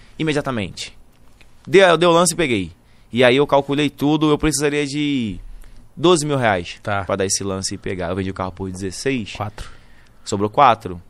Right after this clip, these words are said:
Speaker 1: E aí eu calculei tudo perfeito e tal, não sei o quê. Eu fui, entrei no consórcio, paguei a primeira, primeiro mês, foi, era quinhentos reais, mais ou menos.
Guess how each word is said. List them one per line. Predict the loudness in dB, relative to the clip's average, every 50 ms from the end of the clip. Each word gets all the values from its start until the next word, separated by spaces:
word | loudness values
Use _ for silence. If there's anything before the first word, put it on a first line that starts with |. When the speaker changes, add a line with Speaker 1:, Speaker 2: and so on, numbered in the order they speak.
| -20 -20 -20 -20 -20 -20 _ _ -8
Speaker 1:
E | -4 -2 0
aí | 0 0
eu | 0 0
calculei | -2 -2 -2 -2 -4 -4 -4
tudo | -4 -6 -8
perfeito | -6 -6 -6 -6 -4 -4 -4 -4 -4 -6
e |
tal, | -6 -4 -4 -4
não | -4
sei | -4 -6 -8
o | -8
quê. | -10 -10 -10 -10 -10 -10 -14 -20 -20 -14 -10
Eu | -8 -8
fui, | -8 -8 -6 -4 -4 -4
entrei | -4 -4 -6 -6
no | -6 -6
consórcio, | -6 -6 -6 -6 -4 -4 -4 -4 -6 -6 -4
paguei | -4 -4 -2 -2 -2 0
a | 0 0
primeira, | -2 -4 -6 -6 -4 -2 0 0 2 2 0 -2 -4 -8 -12 -16 -20 -20 -20 -20 -20 -20 -20 -20 -20 -16 -12
primeiro | -8 -4 -2 -2 -2 -2
mês, | -2 -2 -2 -2 -4 -4
foi, | -6 -6 -4 -2
era | 0 0 -2 -4
quinhentos | -4 -6 -8 -8 -6 -4
reais, | -2 0 0 0 -2
mais | -6 -8 -8
ou | -8
menos. | -8 -8 -8 -10 -12 -14 -18 -20